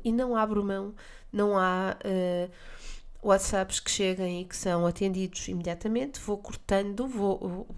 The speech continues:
partes dessas tardes, não é? Em que vou olhando para a agenda, para, para os e-mails ou para o WhatsApp e ver se há alguma coisa urgente. Ah, mas foco-me naquilo, na minha intenção em levar as coisas do início ao fim.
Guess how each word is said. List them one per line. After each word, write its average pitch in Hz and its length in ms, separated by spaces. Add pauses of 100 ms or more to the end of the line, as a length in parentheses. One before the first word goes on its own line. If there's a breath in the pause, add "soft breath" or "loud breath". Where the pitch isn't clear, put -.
(260)
partes - 600
dessas 165 380
tardes, - 400
não 185 80
é? 170 120
Em 214 160
que - 200
vou 175 140
olhando 185 360
para 170 140
a - 20
agenda, 185 400
para, 165 380
para 170 180
os 160 180
e-mails 208 400
ou 175 80
para 175 160
o 170 40
WhatsApp 190 420
e - 60
ver 202 100
se 202 120
há 196 40
alguma 185 240
coisa 185 300
urgente. 180 560 (1800 loud breath)
Ah, 202 520
mas 208 380
foco-me 233 680 (160)
naquilo, 214 540
na 202 180
minha 220 540
intenção 196 880
em 190 100
levar 190 300
as 214 160
coisas 190 540 (320 loud breath)
do 202 60
início 185 480
ao 190 100
fim. 180 300